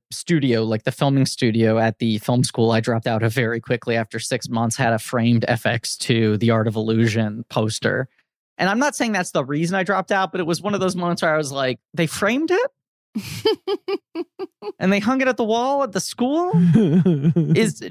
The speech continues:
Speaker 1: did, did someone who make this go here, or are they just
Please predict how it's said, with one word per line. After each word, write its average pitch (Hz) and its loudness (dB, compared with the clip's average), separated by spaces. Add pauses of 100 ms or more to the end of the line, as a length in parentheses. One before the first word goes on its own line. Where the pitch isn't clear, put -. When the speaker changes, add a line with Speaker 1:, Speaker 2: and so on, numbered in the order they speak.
Speaker 1:
did, 208 -4
did 214 0
someone 262 0
who 233 4
make 214 0
this 233 0
go 165 0
here, 320 0
or 196 0
are 190 0
they 214 -2
just 196 -6